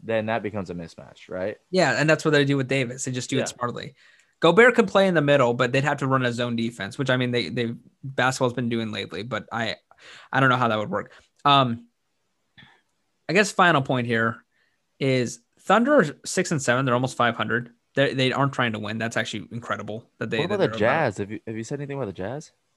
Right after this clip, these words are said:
Speaker 2: We just said they're, they're ten and four, and Gobert can play against Davis, and then I, then I recanted that. The Jazz need to make a move too.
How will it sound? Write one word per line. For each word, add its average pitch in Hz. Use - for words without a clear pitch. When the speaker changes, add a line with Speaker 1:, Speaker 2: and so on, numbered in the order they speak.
Speaker 2:
We 147
just 156
said 131
they're, 117
they're 113
ten 120
and 113
four, 120
and 110
Gobert 107
can 120
play 113
against 110
Davis, 107
and 117
then 110
I, 101
then 107
I 107
recanted 107
that. 95
The 190
Jazz 233
need 220
to 180
make 156
a 151
move 127
too. 107